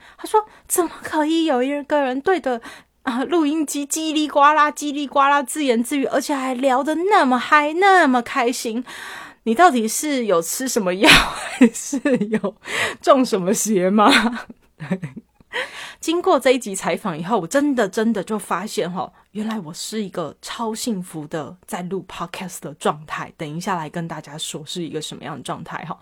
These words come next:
可是也就是谈到这一集，呃，这个直销世纪的编辑这一次来跟我采访的这个主题就叫幸福，他觉得我真是一个谈幸福的不二人选，因为从我的 podcast 里面就可以感觉到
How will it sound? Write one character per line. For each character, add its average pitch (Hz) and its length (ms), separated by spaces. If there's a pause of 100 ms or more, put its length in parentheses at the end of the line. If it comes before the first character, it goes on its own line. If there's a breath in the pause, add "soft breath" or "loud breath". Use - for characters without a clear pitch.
(480 loud breath)
可 214 100
是 294 200
也 226 140
就 277 180
是 269 220
谈 202 300
到 254 180
这 294 160
一 311 140
集， 175 400 (640 loud breath)
呃， 180 380
这 254 120
个 202 80
直 180 160
销 233 200
世 262 220
纪 247 140
的 220 80
编 311 300
辑 180 400 (200 soft breath)
这 240 120
一 240 100
次 226 300
来 170 160
跟 214 220
我 175 100
采 - 300
访 190 260
的 156 120
这 170 120
个 170 100
主 151 280
题 - 200
就 180 140
叫 160 180
幸 180 400
福， - 260 (280)
他 202 100
觉 185 160
得 160 140
我 160 160
真 202 240
是 - 180
一 190 80
个 185 140
谈 175 340
幸 220 240
福 160 160
的 180 80
不 202 260
二 240 180
人 170 200
选， 202 220
因 202 80
为 220 100
从 190 200
我 175 80
的 180 100
podcast - 640
里 165 100
面 180 180
就 226 100
可 202 160
以 175 60
感 165 200
觉 175 140
到 180 180